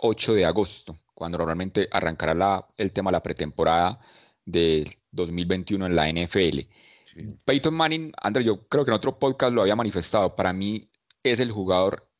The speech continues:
Speaker 1: más importante que ha tenido la historia en quarterbacks. Algunos dirán, Joe Montana, Dan Marino, Tom Brady,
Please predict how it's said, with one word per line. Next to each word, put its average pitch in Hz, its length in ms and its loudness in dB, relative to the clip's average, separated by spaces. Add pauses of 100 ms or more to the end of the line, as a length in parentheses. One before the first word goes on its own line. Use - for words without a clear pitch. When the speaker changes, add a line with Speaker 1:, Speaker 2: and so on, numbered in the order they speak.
(140)
Speaker 1:
más 123 320 0
importante 107 380 -4
que 117 100 0
ha - 20 -4
tenido 113 200 0
la 95 100 4
historia 95 400 0
en 90 160 -8
quarterbacks. 76 640 -2
Algunos 92 280 -2
dirán, 95 380 -2
Joe 85 220 0
Montana, 85 880 -4
Dan 87 260 -6
Marino, 87 720 -4
Tom 98 280 2
Brady, 92 320 2